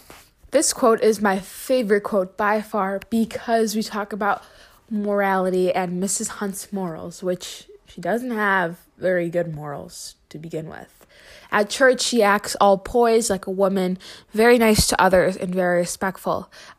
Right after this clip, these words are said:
Outside of church, or when she's not near her church friends, she acts like this mean witch that wants to just ruin everybody's life. And if she has a problem, she's gonna make it everybody's problem.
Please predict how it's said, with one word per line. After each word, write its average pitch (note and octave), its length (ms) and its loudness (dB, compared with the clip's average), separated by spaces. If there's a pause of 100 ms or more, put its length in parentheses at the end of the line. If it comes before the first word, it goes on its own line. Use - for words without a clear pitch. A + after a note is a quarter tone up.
Outside A#3+ 460 4
of B3+ 80 2
church, G#3 640 -4
or G#3 160 0
when G3+ 140 0
she's G3 260 -6
not G#3 180 0
near G3+ 200 -2
her G3+ 160 -6
church B3 360 -2
friends, F3+ 440 -2 (280)
she - 220 -2
acts G3+ 300 2
like G3+ 160 -10
this - 260 -6
mean G#3 540 2
witch F#3 440 4 (300)
that F#3+ 220 0
wants G3+ 280 2
to G#3 60 -10
just G3+ 240 -6
ruin G#3 400 2 (100)
everybody's G3+ 560 2
life. F3+ 360 2 (100)
And F#3 380 0 (180)
if G3+ 80 -6
she - 160 0
has A#3 140 2
a G#3 40 -4
problem, B3 560 4 (200)
she's A3 160 -2
gonna G#3+ 180 2
make G3 240 0
it F#3+ 160 -2
everybody's F#3 540 0
problem. - 640 -8